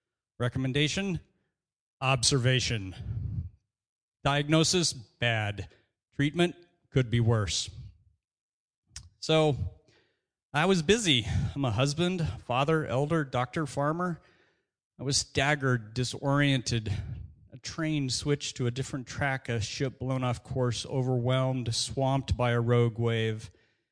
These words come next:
There was this internal accounting of what I was going to do,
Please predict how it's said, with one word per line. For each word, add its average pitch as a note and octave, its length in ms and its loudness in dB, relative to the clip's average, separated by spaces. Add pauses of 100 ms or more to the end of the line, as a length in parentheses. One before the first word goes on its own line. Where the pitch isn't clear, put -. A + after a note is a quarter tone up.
(540)
There C#3 80 -4
was C#3 160 0
this C#3+ 220 0
internal E3+ 640 0
accounting C3+ 800 0
of G#2+ 200 -6
what C3+ 180 2
I B2+ 60 4
was B2 160 2
going C3 240 0
to A#2 80 -2
do, B2 440 4